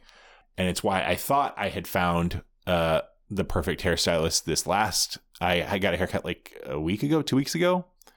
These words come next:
And it became apparent very quickly that she is very hard of hearing and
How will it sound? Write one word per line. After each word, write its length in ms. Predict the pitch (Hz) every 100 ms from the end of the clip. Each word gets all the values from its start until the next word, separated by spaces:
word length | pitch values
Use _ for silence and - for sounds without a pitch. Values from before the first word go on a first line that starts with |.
| _ _ _ _ _ _
And 500 | 90 85 82 85 82 - _ _ _ _ _ _ _ _ _ _ -
it 180 | 98 98
became 340 | 95 98 90
apparent 440 | 87 - 95 90
very 260 | 90 92 80
quickly 500 | - 104 135 139 127 -
that 340 | 92 82 -
she 580 | - - 90 87 82 - _ _ _
is 160 | 92 82
very 340 | 87 95 90
hard 240 | 85 98 85
of 80 | 80
hearing 400 | 87 101 110 -
and 300 | 80 82